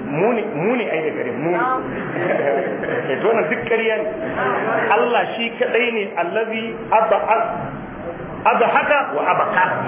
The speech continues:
Abhaka wa abaka. In ya sa ka kuka dole ka yi kuka. In ya sa ka dariya sai ka yi dariya.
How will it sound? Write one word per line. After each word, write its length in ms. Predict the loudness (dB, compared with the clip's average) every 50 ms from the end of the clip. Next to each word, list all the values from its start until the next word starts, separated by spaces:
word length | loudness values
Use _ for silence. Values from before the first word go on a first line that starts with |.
| -2 -2 -2 -2 -2 -2 -2 -4 -4 -4 -6 -6 -6 -4
Abhaka 460 | 0 2 2 4 4 2 0 0 0
wa 100 | -2 0
abaka. 360 | 0 0 0 0 -2 -2 -2 -2 -4 -6 -8 -8 -6 -6 -4 -4 -2 -2 -2
In 160 | 0 0 2
ya 100 | 2 0
sa 160 | 2 2 2 2
ka 120 | 0 -2 -2 0
kuka 320 | -2 0 4 4 4 4 4
dole 240 | 2 2 2 2 -2
ka 100 | -2 -4
yi 80 | -6 -6 -4 -4
kuka. 320 | -4 -4 -2 0 0 0 2 0 -2 -2 -2 0 2 2 2 2
In 80 | 2
ya 80 | 0 0
sa 140 | 2 2 2
ka 120 | 2 2 2
dariya 400 | 2 2 2 2 2 0 0 0 0 -2
sai 80 | -2 -2
ka 120 | 0 -2
yi 100 | -2 0
dariya. 400 | 0 0 0 0 0 -2 -2 -2